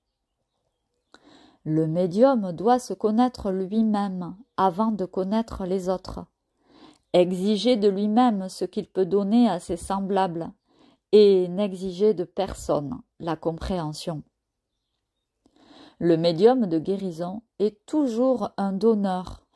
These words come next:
une source de tranquillité, aidant à la création de la véritable félicité.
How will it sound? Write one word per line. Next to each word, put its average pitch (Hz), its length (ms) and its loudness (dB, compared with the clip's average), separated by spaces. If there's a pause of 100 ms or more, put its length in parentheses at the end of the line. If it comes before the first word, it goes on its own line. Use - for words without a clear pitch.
(380)
une 233 260 4
source - 460 -6
de 202 180 -2
tranquillité, 214 880 -4 (560)
aidant 214 520 4
à 196 100 -2
la 185 140 0
création 190 680 -4
de 190 100 -6
la 165 180 0
véritable 190 640 -2
félicité. 175 880 -4